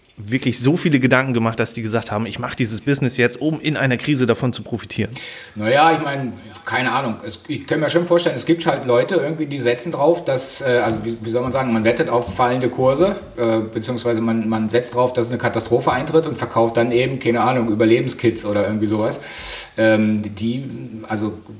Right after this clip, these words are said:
Speaker 2: wer so denkt irgendwie, der hat jetzt wahrscheinlich tatsächlich gute Chancen, äh, und, und die, die Produkte werden ihm aus der Hand gerissen. Aber das sind halt im Vergleich, im Verhältnis sind das ja sozusagen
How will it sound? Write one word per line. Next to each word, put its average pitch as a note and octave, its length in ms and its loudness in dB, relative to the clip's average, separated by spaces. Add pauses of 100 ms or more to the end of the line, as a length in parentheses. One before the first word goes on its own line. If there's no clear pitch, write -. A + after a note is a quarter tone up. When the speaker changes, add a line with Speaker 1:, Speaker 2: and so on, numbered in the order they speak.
Speaker 2:
wer A2+ 180 4
so C3 160 2
denkt C#3+ 320 2
irgendwie, E3 220 0
der D#3 180 2
hat C#3 140 -2
jetzt D#3 160 -2
wahrscheinlich D3 480 -2
tatsächlich C#3 460 -2
gute C#3+ 180 0
Chancen, D#3 560 0
äh, C#3 380 2
und, B2+ 200 -4
und A#2+ 240 -2 (300)
die, A2 140 -2 (320)
die - 60 -10
Produkte B2+ 420 -2
werden A#2+ 220 4
ihm A#2+ 140 -2
aus A2+ 120 -2
der A2+ 80 2
Hand C3 140 -2
gerissen. G#2+ 360 -2 (680)
Aber A2+ 280 4
das A2+ 200 2
sind C3 180 0
halt B2 140 0
im A#2 100 0
Vergleich, G#2+ 580 2
im A2+ 80 -2
Verhältnis A2 460 0
sind G#2+ 140 -2
das G#2 140 0
ja G#2 120 0
sozusagen G#2 680 -2